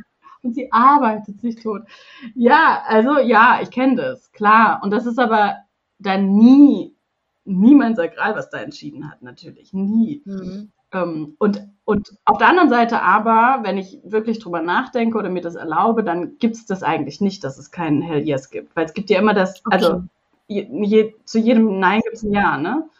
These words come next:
Speaker 1: Also
Speaker 2: Ja.
Speaker 1: ich muss ja nur das,
Speaker 2: Ja.
Speaker 1: also es
Speaker 2: Ja.
Speaker 1: ist eh schon da. Es
Speaker 2: Schön,
Speaker 1: ist,
Speaker 2: dass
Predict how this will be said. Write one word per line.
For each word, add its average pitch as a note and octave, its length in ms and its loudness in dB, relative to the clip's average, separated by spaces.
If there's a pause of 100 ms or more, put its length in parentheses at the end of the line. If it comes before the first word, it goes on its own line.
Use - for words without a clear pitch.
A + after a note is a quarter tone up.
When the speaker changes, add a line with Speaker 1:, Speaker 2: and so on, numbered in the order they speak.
(500)
Speaker 1:
Also G3 420 0
Speaker 2:
Ja. G#3+ 140 -6 (500)
Speaker 1:
ich G3+ 120 -6
muss A3+ 180 2
ja G#3+ 80 2
nur G#3+ 160 -2
das, A#3+ 120 2
Speaker 2:
Ja. - 180 -4
Speaker 1:
also F#3 300 -6
es - 140 -8
Speaker 2:
Ja. A3+ 40 -4
Speaker 1:
ist D#3 100 -4
eh A#3+ 140 0
schon G#3+ 180 -8
da. F3 260 2
Es - 60 -8
Speaker 2:
Schön, E4+ 80 -6
Speaker 1:
ist, G4 80 -8
Speaker 2:
dass B3+ 80 -8